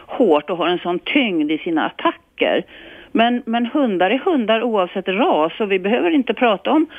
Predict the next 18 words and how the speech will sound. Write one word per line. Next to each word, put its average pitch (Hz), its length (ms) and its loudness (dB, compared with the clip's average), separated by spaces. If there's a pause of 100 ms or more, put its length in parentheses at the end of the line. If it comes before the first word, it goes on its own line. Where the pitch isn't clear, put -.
(280)
om 269 180 4
kamphundar 156 920 0
utan 214 500 -2
storväxta 262 720 2
hundar, 196 500 0 (500)
eh, 190 480 2
som 233 160 0
hamnar 226 640 2
i 202 160 -2
ett 196 120 -2
sånt 196 180 -4
här 165 120 -2
känsloläge, 180 1080 2 (240)
de 311 160 0
har 226 240 0
den 294 140 0
här 170 100 0
kapaciteten. 143 720 -6